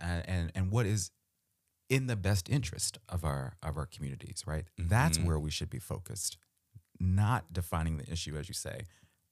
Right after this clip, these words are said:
Speaker 1: to the individual.
Speaker 2: Yep.
Speaker 1: Yeah. So, um, and, you know, I, uh, this conversation about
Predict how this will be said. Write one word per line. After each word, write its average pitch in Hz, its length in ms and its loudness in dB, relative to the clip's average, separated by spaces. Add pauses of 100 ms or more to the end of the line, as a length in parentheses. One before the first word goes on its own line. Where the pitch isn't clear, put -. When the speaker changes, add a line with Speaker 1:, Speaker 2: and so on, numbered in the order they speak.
(120)
Speaker 1:
to - 120 -6
the 73 120 -2
individual. - 580 -10 (200)
Speaker 2:
Yep. 85 180 -6 (340)
Speaker 1:
Yeah. 71 200 -4 (160)
So, 73 400 -4 (320)
um, 78 460 -4 (420)
and, 117 580 4
you 117 100 2
know, 101 160 4
I, 104 100 0 (220)
uh, 90 100 -4 (280)
this 107 320 2
conversation 120 720 2
about 90 460 2